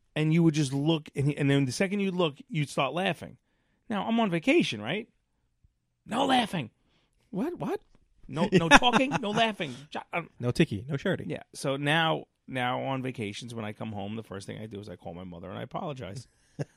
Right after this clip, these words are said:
Speaker 1: And she goes, "For what?" I go, "Everything on vacation ever."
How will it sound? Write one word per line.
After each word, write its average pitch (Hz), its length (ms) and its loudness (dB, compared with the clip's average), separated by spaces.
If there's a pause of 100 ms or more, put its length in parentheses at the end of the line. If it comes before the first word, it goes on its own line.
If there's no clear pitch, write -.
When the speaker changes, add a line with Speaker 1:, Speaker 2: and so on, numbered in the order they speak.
(180)
Speaker 1:
And 110 180 -10
she - 60 -8
goes, 120 180 -4
"For 151 80 -8
what?" 196 160 -4
I 104 80 -6
go, 101 160 -4
"Everything 156 680 -6
on 117 200 -4
vacation 110 500 -6
ever." 98 300 -12